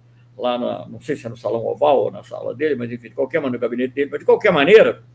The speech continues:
é, é, eu vejo dessa maneira. Eu vejo, eu acho que o neoliberalismo, ao contrário do que muitos dizem, eu acho que tá em,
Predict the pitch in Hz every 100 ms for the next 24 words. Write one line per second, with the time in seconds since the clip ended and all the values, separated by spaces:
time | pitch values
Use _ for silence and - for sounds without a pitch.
0 | _ _ _ _ - 151 147 147 135 131
1 | 143 160 180 147 165 175 170 214 196 135
2 | 117 - _ _ - 120 151 156 139 165
3 | 147 143 - 180 135 139 135 131 127 113
4 | 120 160 156 170 - - - 131 143 135
5 | 123 135 123 120 117 117 165 165 120 160
6 | 180 135 131 - - 135 151 185